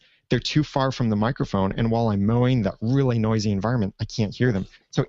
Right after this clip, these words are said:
anything that uses a phone call, I highly recommend against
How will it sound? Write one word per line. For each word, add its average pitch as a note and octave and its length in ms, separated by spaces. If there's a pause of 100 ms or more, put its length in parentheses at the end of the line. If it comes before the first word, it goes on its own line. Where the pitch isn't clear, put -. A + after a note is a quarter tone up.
anything G#3 500
that B2+ 120
uses A2+ 340
a F#2+ 60
phone G#2+ 260
call, F2 380
I A2 100
highly C#3 500
recommend A2+ 520
against G#2 840